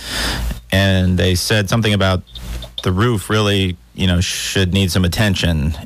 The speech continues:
And, and so we did, you know, we, you know, had it reshingled or, and, and whatever. But so could they, I mean, can an insurance company drop you if, if you don't do something, you know, that's, that's prescribed like that?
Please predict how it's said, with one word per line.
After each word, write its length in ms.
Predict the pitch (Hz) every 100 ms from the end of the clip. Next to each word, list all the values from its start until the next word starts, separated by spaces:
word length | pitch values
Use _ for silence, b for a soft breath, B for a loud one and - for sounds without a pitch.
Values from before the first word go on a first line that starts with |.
| -
And, 400 | 107 104 98 95
and 140 | 113
so 100 | 101
we 80 | 120
did, 180 | 123 117
you 60 | 90
know, 120 | 92
we, 220 | 92 90 -
you 80 |
know, 80 | 92
had 200 | 87 92
it 100 | 85
reshingled 580 | - 90 98 92 92 92
or, 240 | 92 90 87
and, 420 | 90 90 85 -
and 220 | 92 90
whatever. 320 | 90 95 92 85
But 220 | 92 90 - B B B B B -
so 180 | - 120
could 140 | 131
they, 180 | 123 139
I 40 | 120
mean, 140 | 123
can 120 | 120
an 80 | 123
insurance 300 | 113 147 131
company 400 | 143 127 120 104 - B B B -
drop 360 | - 101 101 135
you 240 | 151 175
if, 140 | 107
if 200 | - 95 92
you 80 |
don't 400 | 85 71 98 120 - - -
do 260 | 113 120 123
something, 440 | 127 117 131 131
you 60 | 131
know, 120 | 120
that's, 240 | 117 117 -
that's 200 | 113 104
prescribed 520 | - 110 117 113 117
like 140 | 120 123
that? 200 | 127